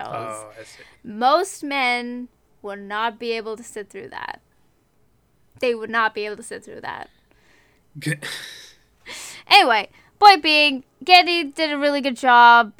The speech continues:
Speaker 2: It's unfortunate that tropes are dumb, and I didn't get to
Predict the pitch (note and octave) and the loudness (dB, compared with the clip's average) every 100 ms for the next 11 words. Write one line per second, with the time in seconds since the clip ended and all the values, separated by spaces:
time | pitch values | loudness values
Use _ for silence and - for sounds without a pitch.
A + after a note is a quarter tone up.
0 | _ A3 A#3+ A#3+ B3 A3 B3+ B3 C#4 A#3 | _ 2 2 0 -8 -4 -2 -2 -4 -4
1 | A#3 A#3 G#3+ G#3+ G#3 _ _ _ _ - | -4 -4 -2 -2 -6 _ _ _ _ -2
2 | A3 - - A3+ G#3+ G3 A#3 _ _ - | -2 -2 -10 -10 -10 -10 -16 _ _ -6
3 | G3+ G3 G3 G3 G3 F#3+ G3 _ _ _ | -2 -2 -6 -12 -12 -14 -16 _ _ _
4 | _ _ _ _ _ G#3+ G#3 G3+ G3 G3 | _ _ _ _ _ -10 -8 -14 -12 -14
5 | - G3+ G3+ G3 | -12 -10 -8 -10